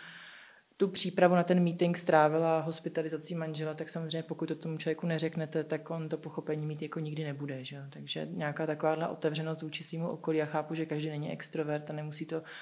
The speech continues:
hlásat do světa: "Halo, já jsem pečující."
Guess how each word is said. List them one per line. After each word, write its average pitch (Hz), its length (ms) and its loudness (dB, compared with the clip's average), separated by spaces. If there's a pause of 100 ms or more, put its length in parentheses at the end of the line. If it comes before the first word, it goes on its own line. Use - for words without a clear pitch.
(200)
hlásat 156 420 4
do 151 80 0
světa: 156 360 -2
"Halo, 151 220 -4
já 143 140 -2
jsem 160 220 -6
pečující." 151 680 -6